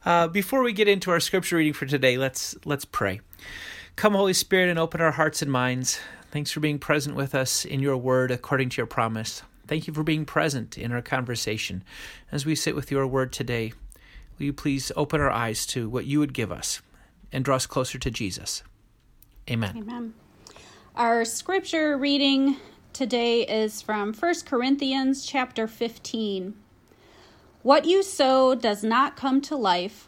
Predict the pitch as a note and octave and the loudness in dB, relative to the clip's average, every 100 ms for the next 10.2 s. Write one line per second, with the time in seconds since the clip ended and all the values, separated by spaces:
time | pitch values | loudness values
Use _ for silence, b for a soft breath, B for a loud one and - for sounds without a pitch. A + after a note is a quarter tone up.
0 | - G3+ G3 F3+ - F#3+ G#3+ G#3+ G3 F3 | -6 -4 -2 -4 -6 -8 -4 -2 0 -2
1 | - - - _ _ _ _ b b - | -6 -14 -20 _ _ _ _ b b 0
2 | B3+ B3+ C4+ C4 D4 D4 C4+ C4+ C4+ A#3 | 4 6 4 4 0 2 2 4 4 2
3 | A#3 A#3 B3+ E4 B3+ F3+ F3+ F#3 F#3+ G3+ | -2 -2 -2 -2 -4 0 2 2 -2 -4
4 | G3 F#3+ G#3+ G#3+ - - F#3 C#4 B3 F#3+ | -4 -2 -4 -4 -8 -8 -4 -2 -2 -2
5 | A3 - _ - C4 C4 A#3 G#3 A3 A3+ | -4 -8 _ -4 -2 0 0 0 0 0
6 | A#3 - C4+ C4+ G#3 D#3+ F#3+ - _ _ | -2 -6 -4 -2 -2 -4 -6 -14 _ _
7 | _ _ b b b b b - - E4 | _ _ b b b b b -4 2 4
8 | G4 D#4+ D#4+ E4 C#4+ C#4+ - G3 A3+ C#4 | 4 4 4 2 2 0 0 2 2 0
9 | D4+ G#3+ G#3+ - G3+ F3+ F3+ F#3+ G3 G#3 | 0 0 -2 -4 -4 -4 -4 -6 -2 -2
10 | F3 G3 | -4 -6